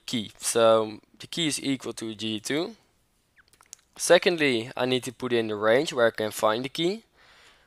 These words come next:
which is equal to this range. Thirdly, I need to put in the value that I want to have in return. So the value is equal to five,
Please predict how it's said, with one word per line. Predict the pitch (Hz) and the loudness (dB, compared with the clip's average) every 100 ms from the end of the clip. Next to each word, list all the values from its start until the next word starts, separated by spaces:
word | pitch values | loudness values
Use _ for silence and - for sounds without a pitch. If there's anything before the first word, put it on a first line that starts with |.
| _ | _
which | 117 - | -8 -6
is | 113 - | -6 -6
equal | 123 117 113 | -8 -6 -8
to | 110 110 104 101 _ | -10 -10 -10 -12 _
this | - 160 120 | 0 0 4
range. | 123 147 190 - - _ _ _ _ _ _ _ _ _ _ _ _ _ _ _ _ - _ _ _ _ _ _ _ _ _ _ _ _ _ _ - - - _ _ - _ _ _ - | 6 6 4 -4 -10 _ _ _ _ _ _ _ _ _ _ _ _ _ _ _ _ -20 _ _ _ _ _ _ _ _ _ _ _ _ _ _ -20 -20 -20 _ _ -20 _ _ _ -12
Thirdly, | - 160 185 180 135 113 113 139 147 _ _ _ _ _ - | 0 4 4 4 0 -2 -6 -18 -20 _ _ _ _ _ -2
I | 135 | 0
need | 135 127 | 0 -2
to | |
put | 117 127 120 | -8 -6 0
in | 117 107 107 110 - _ _ _ _ _ _ _ _ - - | 2 2 -4 -14 -20 _ _ _ _ _ _ _ _ -20 -14
the | 131 | -8
value | 123 147 143 147 170 | 2 6 8 6 2
that | 170 | 4
I | 139 | 6
want | 127 120 | 4 2
to | 123 | 2
have | 120 120 | 4 4
in | 113 | -2
return. | 110 107 113 127 196 - | -6 -4 -2 -2 -4 -14
So | - 123 117 110 110 | -8 0 4 4 2
the | 110 117 | -4 -2
value | 139 147 139 127 | 4 6 6 0
is | 107 113 107 - | 0 -2 -2 -6
equal | 123 - 110 | -8 -8 -8
to | 107 101 | -8 -10
five, | - 120 123 175 - | 2 6 6 6 -4